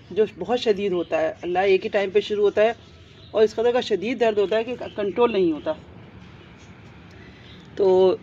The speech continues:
अगर किसी को migraine का दर्द हो तो इसकी जो जड़ें हैं उसको आप उसको पीस के ना इसकी जड़ें निकाल के उसको पीस के माथे पे लेप करें या उसको सूंघें तो उनको भी काफ़ी अफाफा होगा। इसके अलावा अगर आप blue फूलों की इसकी जो ये,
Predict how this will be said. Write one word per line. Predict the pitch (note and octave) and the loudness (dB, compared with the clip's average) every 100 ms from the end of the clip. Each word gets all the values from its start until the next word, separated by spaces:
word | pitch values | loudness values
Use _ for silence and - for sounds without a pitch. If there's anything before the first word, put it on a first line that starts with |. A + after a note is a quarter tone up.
| - - | -6 0
अगर | G#3 C4 | 2 2
किसी | C4+ C#4 | 0 0
को | C#4 | 2
migraine | B3 A3 A#3+ | 4 4 2
का | B3+ | 2
दर्द | A#3 G#3 F3 | 4 4 2
हो | F#3+ | 0
तो | A3 | -2
इसकी | A3 C4 | -4 -6
जो | B3 | -4
जड़ें | G#3 G#3 G#3+ | 2 2 2
हैं | A3 F3+ - - - | -2 -4 -6 -14 -6
उसको | G#3 - B3 A3+ | -6 0 4 4
आप | G#3 G#3 G#3 | 6 2 0
उसको | G3 - G3+ G3 F#3+ - - - - - - | -4 -2 0 2 0 -2 -12 -16 -20 -20 -8
पीस | A#3 C4 - | -4 -4 2
के | D4+ | 6
ना | F#4+ B3 - - - | 6 6 0 -8 -10
इसकी | - A#3 | -8 0
जड़ें | G3 F#3+ | 4 6
निकाल | F3+ E3 D3 | 4 4 0
के | C3+ - - - - A3 | -4 -10 -16 -18 -8 -6
उसको | - C4 | 0 0
पीस | B3 B3 | 0 -2
के | B3+ | 0
माथे | A#3+ G3+ A#3+ | 2 2 2
पे | A#3+ A3+ | 0 2
लेप | A3 A3 | 4 4
करें | A3 G#3 G#3+ - - - - G#3 | 2 0 -4 -10 -18 -20 -6 0
या | A3+ | 0
उसको | G#3 C4 | 2 -4
सूंघें | - A#3+ G#3+ F#3+ F#3 | -2 -2 0 0 0
तो | A3+ | 0
उनको | A3 A#3+ | 0 -2
भी | B3+ | 0
काफ़ी | A3 F#3+ G#3+ | 0 2 2
अफाफा | G3 F#3 E3+ | 0 -2 -2
होगा। | D3 C3+ C3+ - - - - - - - | -2 -2 -4 -6 -18 -18 -18 -18 -10 -6
इसके | A3 - | -4 0
अलावा | B3+ B3 C4 | 4 4 4
अगर | B3 | 2
आप | B3+ | 0
blue | G#3 A#3+ | -2 -6
फूलों | A3+ B3 A#3+ | -6 -4 -4
की | A#3 | -4
इसकी | A#3 A#3+ | -8 -6
जो | G#3+ | -4
ये, | A3 | 0